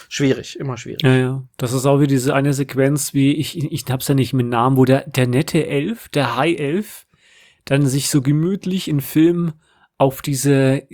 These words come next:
Speaker 2: Kreaturen, auf diese Elefanten schwingt. Das erstmal scha-, sah das unglaublich unrealistisch aus und zweitens kam das nicht so im Buch, so viel ich weiß, drin vor.
Speaker 1: Nee, also man hat im Buch vieles gehabt,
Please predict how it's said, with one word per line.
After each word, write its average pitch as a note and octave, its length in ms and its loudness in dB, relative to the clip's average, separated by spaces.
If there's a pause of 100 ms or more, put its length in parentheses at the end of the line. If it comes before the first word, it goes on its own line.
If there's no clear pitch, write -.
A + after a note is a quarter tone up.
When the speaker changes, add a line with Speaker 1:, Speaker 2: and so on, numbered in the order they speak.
Speaker 2:
Kreaturen, D#3+ 800 0
auf C3+ 160 -2
diese C#3+ 280 2
Elefanten D3 560 -2
schwingt. B2+ 560 -4
Das - 260 -8 (180)
erstmal D#3+ 640 0
scha-, D3 360 -2
sah C#3 260 0
das C#3+ 220 -2
unglaublich D#3+ 880 -2
unrealistisch D#3 800 0
aus D#3+ 280 -4
und D#3+ 140 -2
zweitens - 580 -2
kam D#3 340 -2
das D#3 240 0
nicht D#3+ 260 0
so - 160 2
im D#3 200 0
Buch, F3 240 -4
so - 120 -4
viel D3 200 -2
ich C3 120 -4
weiß, F#2+ 260 -4
drin B2+ 160 -4
vor. - 440 -12 (520)
Speaker 1:
Nee, B2 260 -2
also A#2+ 180 0
man A#2+ 220 0
hat E3+ 160 0
im D3 100 0
Buch E3+ 220 -6
vieles F3+ 400 -6
gehabt, C#3 500 -4